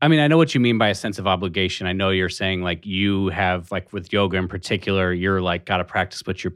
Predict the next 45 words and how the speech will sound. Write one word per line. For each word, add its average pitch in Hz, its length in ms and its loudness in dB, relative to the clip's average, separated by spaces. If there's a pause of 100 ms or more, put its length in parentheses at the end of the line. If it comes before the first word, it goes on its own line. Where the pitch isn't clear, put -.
(160)
what 101 180 -4
you 104 60 -4
preach 92 340 -4
type 87 200 -6
situation. 101 600 -8 (720)
But 131 120 4
do 143 60 6
you 151 60 8
think 185 120 4
there's 170 140 4
any 175 140 8
value 117 380 4
for 147 160 2
people 160 400 4
in 127 240 4
sort 123 220 4
of 127 100 2
setting 123 380 2
up 139 280 2
a 110 80 2
bit 120 220 0
of 120 100 2
an 120 120 0
obligation, 107 760 0
especially 117 460 0
when 98 180 0
starting 107 560 0
something, 156 400 0
because 117 300 -2
you 113 80 2
may 110 180 2
not 110 220 0
know 107 260 2 (140)
what 107 360 2
it 104 180 -4 (100)
will 123 520 2
and, 123 140 0 (180)
or 110 140 4
how 143 300 4
it 156 100 2
will 156 160 2
serve 165 380 0
you, 175 160 4
so 147 180 -2
that 107 260 2